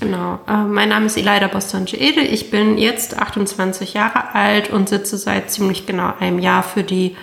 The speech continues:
Grünen N R W und für die Grünen Gelsenkirchen im Landtag von Nordrhein-Westfalen.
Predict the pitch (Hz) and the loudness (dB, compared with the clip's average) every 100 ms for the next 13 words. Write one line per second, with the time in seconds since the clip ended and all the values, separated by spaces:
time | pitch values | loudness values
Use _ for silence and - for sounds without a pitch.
0 | - - - - 208 202 196 185 185 185 | -18 -20 -10 4 6 6 4 4 4 4
1 | 214 233 226 190 - 185 - 190 185 180 | 4 4 2 2 2 -2 -2 0 0 0
2 | 180 190 - 196 196 190 175 170 170 - | -2 -2 2 2 2 2 2 2 -2 -6
3 | 185 165 156 185 180 - - - 175 | -4 -4 -4 -6 -6 -8 -6 -6 -6